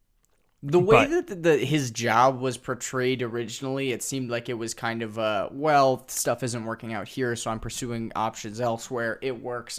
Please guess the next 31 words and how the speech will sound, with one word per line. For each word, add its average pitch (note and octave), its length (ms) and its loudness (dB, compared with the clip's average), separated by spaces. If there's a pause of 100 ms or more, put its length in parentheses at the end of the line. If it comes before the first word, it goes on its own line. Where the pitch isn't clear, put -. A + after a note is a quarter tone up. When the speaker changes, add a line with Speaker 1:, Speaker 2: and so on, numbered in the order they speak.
Speaker 1:
out." A#2 460 4 (300)
So A3+ 120 2
it A#3+ 80 2
makes C4 280 -2
a F#3+ 40 0
little D#3+ 280 2
bit B2 140 -2
more B2 180 -4
sense B2 320 -4
that A#2+ 160 -4
he's A#2+ 180 -8
less A#2 340 -2
invested A2+ 600 -4
in G#2+ 160 -10
it F2 140 -10
and A#2 220 -8
willing A2 340 -8
to, G2+ 320 -10
you B2+ 140 -6
know, F2+ 140 -10
give A2+ 260 -6
up B2 240 -2
on G#2+ 200 -4
it G#2+ 160 -8
and, G2+ 280 -12 (400)
you C3+ 100 -4
know, A2 100 -4
find A2 240 -4
something G2+ 320 -10
elsewhere. G#2+ 480 -8 (100)
Um, G#2+ 380 -8